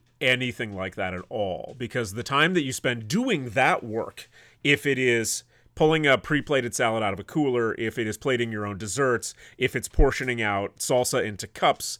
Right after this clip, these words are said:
that is, that time that you spend doing that, legally, you are supposed to be paid at least minimum wage. So when you're doing roll-ups, when you're doing side work, that still counts as part of your tipped wage time,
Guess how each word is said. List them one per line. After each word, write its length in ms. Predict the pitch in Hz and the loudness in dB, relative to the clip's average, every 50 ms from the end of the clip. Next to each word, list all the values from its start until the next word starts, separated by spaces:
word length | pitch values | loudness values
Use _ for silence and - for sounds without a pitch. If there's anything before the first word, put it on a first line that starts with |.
| _ - - - _ - | _ -20 -20 -20 _ -16
that 380 | - 95 135 131 151 202 - - - | -6 0 2 2 2 2 0 -2 -2
is, 400 | 175 156 156 156 151 143 - - | 0 2 2 2 2 0 -2 -6
that 280 | - 113 143 151 - - | -2 2 2 2 2 0
time 360 | - - - 147 156 202 226 214 | -6 -6 -2 -2 0 0 -2 -4
that 80 | 220 185 | -4 -6
you 80 | 170 | -4
spend 360 | - - - 180 156 151 139 | -4 0 0 2 2 0 -2
doing 380 | 107 120 139 135 135 127 113 98 | -4 -2 0 0 0 0 -2 -4
that, 280 | 87 82 71 64 - _ _ _ _ _ _ _ - | -6 -6 -6 -8 -10 _ _ _ _ _ _ _ -10
legally, 1000 | 120 139 151 160 170 175 180 196 196 196 180 139 143 117 92 67 - - - _ _ _ _ _ _ - | -4 0 4 6 6 6 6 6 6 6 4 4 2 0 -2 -4 -10 -12 -16 _ _ _ _ _ _ -6
you 180 | 127 135 139 | -2 2 2
are 80 | 143 131 | 2 2
supposed 280 | - 139 - 143 131 - | 2 0 -2 -2 -2 -2
to 60 | 143 | -2
be 60 | 139 | -2
paid 180 | 135 135 127 123 | 0 0 0 0
at 60 | 110 | -2
least 200 | 117 117 - - | -4 -4 -6 -6
minimum 280 | 113 104 101 95 90 | -6 -6 -6 -6 -8
wage. 360 | 87 - - - - - - _ _ - - - - - | -8 -10 -10 -12 -14 -16 -18 _ _ -20 -20 -20 -20 -16
So 260 | - - - - 165 156 | -8 -2 4 6 8 8
when 280 | 143 143 170 202 226 | 8 6 2 2 2
you're 140 | 247 262 240 | 2 0 0
doing 480 | 170 160 208 214 208 196 196 196 180 - | 0 0 0 2 2 2 2 0 -4 -8
roll-ups, 840 | - 117 117 131 147 147 147 147 143 135 139 - - - - - - - _ _ _ _ _ _ _ | -8 -6 0 2 4 6 6 6 6 4 2 2 -2 -6 -6 -6 -8 -12 _ _ _ _ _ _ _
when 260 | - 131 143 151 160 | -4 0 0 2 2
you're 100 | 170 160 | 2 0
doing 260 | 151 156 151 143 135 117 | 2 2 2 2 0 -2
side 380 | - - - 110 113 120 147 | 0 2 4 4 4 2 2
work, 280 | 170 190 220 240 - - | -2 -4 -4 -4 -4 2
that 180 | 151 151 135 | 2 2 2
still 260 | - - - 196 185 175 | 2 2 0 0 0 0
counts 440 | - - 170 160 165 185 175 - | -2 -2 0 0 0 0 -2 -2
as 100 | 160 131 | -4 -4
part 240 | - - 135 131 131 | -2 0 0 0 0
of 100 | 123 104 | 0 -2
your 140 | 110 110 107 | -4 -6 -6
tipped 520 | - - - 131 123 - - - - - _ _ _ _ _ - | -6 -4 -4 -4 -4 -4 -6 -14 -14 -16 _ _ _ _ _ -10
wage 640 | 104 113 120 117 117 113 110 107 98 - - - _ - | -4 0 2 4 4 4 2 0 -4 -8 -12 -12 _ -12
time, 480 | - 123 110 104 101 95 92 90 90 | -6 -4 -2 -2 -2 -4 -6 -10 -12